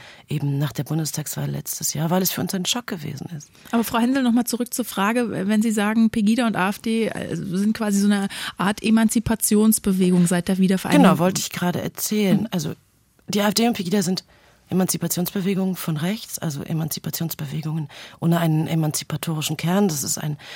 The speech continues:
Speaker 1: Widerspruch, den man, den man genauer untersuchen muss. Aber warum es im Grunde genommen, wer sich in, mit dem Osten ein bisschen beschäftigt hat,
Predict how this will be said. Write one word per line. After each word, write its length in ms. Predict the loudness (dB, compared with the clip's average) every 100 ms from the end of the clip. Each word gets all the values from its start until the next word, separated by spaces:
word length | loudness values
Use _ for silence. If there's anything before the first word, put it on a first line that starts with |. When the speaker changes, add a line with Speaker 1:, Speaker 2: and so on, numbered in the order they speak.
| -18 -18 0
Speaker 1:
Widerspruch, 580 | 2 4 2 -4 -6 -6 -2
den 220 | 0 2
man, 340 | 2 0 -2 -6 -18 _ -2
den 100 | 2
man 160 | 2
genauer 420 | 2 2 4 2 0
untersuchen 720 | -2 -2 -2 -4 -4 -2 0
muss. 300 | 2 0 0
Aber 240 | 0 0 -2 -12 -16 -20 _ -2
warum 540 | 0 0 -2 0 2
es 200 | 0 -2
im 140 | -2 -4
Grunde 420 | -2 0 0 0
genommen, 260 | -2 0
wer 140 | 2 2
sich 320 | 0 -4 -12 -4
in, 180 | 0 2
mit 140 | 2
dem 140 | -2
Osten 340 | -2 -4 -2 -2
ein 120 | -2
bisschen 280 | -4 -4 -4
beschäftigt 600 | -2 -2 -2 -6 -10 -8
hat, 160 | -10